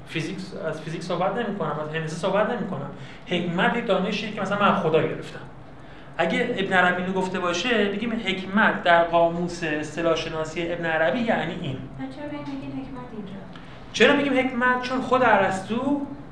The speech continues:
Speaker 1: ها، وقتی صوفیا رو اونجا معنا می‌کنه، میگه این همتراز بقیه دانش‌ها نیست. این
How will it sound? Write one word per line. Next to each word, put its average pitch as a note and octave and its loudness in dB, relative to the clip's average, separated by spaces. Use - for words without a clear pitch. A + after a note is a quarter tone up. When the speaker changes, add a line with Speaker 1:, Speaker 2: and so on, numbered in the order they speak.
Speaker 1:
ها، G#3+ 2
وقتی G#3+ 4
صوفیا G3 2
رو F#3 4
اونجا F#3 0
معنا F3+ 0
می‌کنه، F#3 -2
میگه A#3+ -2
این C4 -2
همتراز F#3+ 0
بقیه G3 2
دانش‌ها F#3 2
نیست. G#3 0
این A#3+ -4